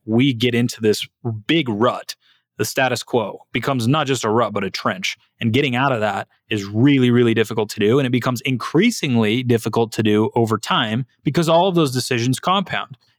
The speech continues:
and they roll up into the broader culture. And people that come into the organization learn very quickly, "Oh, we don't do that here.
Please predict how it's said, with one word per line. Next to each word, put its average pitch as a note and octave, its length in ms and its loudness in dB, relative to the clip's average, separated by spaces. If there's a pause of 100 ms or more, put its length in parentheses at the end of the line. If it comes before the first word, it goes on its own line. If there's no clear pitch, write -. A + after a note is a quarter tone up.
and B2 120 4
they A#2+ 80 4
roll B2+ 480 4
up C#3+ 300 -2
into B2+ 340 -2
the A#2 100 2
broader A2+ 340 2
culture. B2+ 600 -2 (160)
And A2+ 180 -4
people B2+ 560 2
that A#2 240 -2
come G#2+ 220 -2
into G#3+ 260 0
the B2+ 140 2
organization G#2+ 760 0
learn A2 180 2
very G#2+ 200 2
quickly, A#2 360 -2
"Oh, A2+ 100 0
we A2+ 180 2
don't A2+ 200 -2
do E3+ 140 2
that A2+ 220 -2
here. F#2+ 220 -6